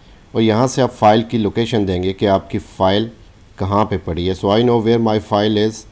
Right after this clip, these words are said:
तो मैं directly उस file में जाऊँगा और, uh, this is the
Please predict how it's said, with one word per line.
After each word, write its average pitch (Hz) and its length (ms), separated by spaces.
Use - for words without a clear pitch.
तो 98 60
मैं 101 140
directly 98 360
उस 101 160
file 101 260
में 110 140
जाऊँगा 101 420
और, 101 380
uh, 104 100
this 143 200
is 147 140
the 110 160